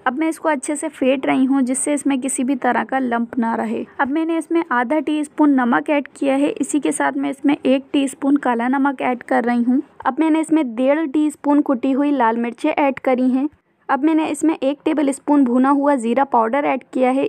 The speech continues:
इसके बाद मैंने इसमें एक टीस्पून चाट मसाला पाउडर ऐड कर दिया है। अब इसको अच्छे से मिक्स कर लेंगे और इसमें मैं आधा कप दूध ऐड कर रही हूँ, इसकी कंसिस्टेंसी परफेक्ट करने के लिए।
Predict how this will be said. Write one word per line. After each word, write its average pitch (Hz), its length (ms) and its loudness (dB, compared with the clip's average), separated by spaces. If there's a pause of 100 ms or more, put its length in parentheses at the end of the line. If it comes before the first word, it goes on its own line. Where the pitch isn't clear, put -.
इसके 294 220 -4
बाद 269 180 0
मैंने 262 200 -4
इसमें 269 240 -6
एक 269 280 0
टीस्पून 262 400 0
चाट 247 280 -2
मसाला 226 360 -4
पाउडर 233 400 0
ऐड 220 200 -2
कर 202 200 -6
दिया 202 260 -6
है। 202 160 -10 (320)
अब 247 80 2
इसको 294 260 0
अच्छे 311 240 -2
से 302 140 -2
मिक्स 277 280 -2
कर 294 160 0
लेंगे 269 320 -2
और 285 140 2
इसमें 277 260 -2
मैं 285 220 0
आधा 226 260 0
कप 269 220 -2
दूध 240 300 -4
ऐड 277 180 0
कर 254 220 0
रही 240 140 -2
हूँ, 262 200 -2
इसकी - 380 -4
कंसिस्टेंसी 247 680 -4
परफेक्ट 247 500 -2
करने 240 320 0
के 233 160 -2
लिए। 226 280 -2